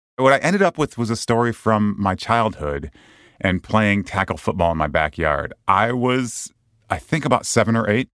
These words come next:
and my older brother is five years older than me. So I was playing football with a bunch of thirteen and fourteen-year-olds. There's a big kind of physical developmental difference between eight-year-olds and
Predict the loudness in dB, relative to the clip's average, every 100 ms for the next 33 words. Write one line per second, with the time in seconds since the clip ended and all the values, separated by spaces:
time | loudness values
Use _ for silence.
0 | _ -4 0 2 2 2 2 2 2 0
1 | 0 _ _ _ _ _ -2 0 0 -2
2 | 2 2 2 -2 -4 -4 -6 -8 -12 -18
3 | _ _ _ -2 2 2 2 0 0 0
4 | 2 -2 -4 -4 -2 0 2 2 0 -2
5 | -4 -12 -18 -8 -2 0 0 -4 -4 -4
6 | -2 -4 -4 -6 -2 0 0 0 -6 -18
7 | _ -2 0 4 4 4 0 0 -2 0
8 | -2 -2 0 0 0 -2 -2 0 -2 -2
9 | -6 -2 0 -2 -2 -2 0 2 2 2
10 | 0 0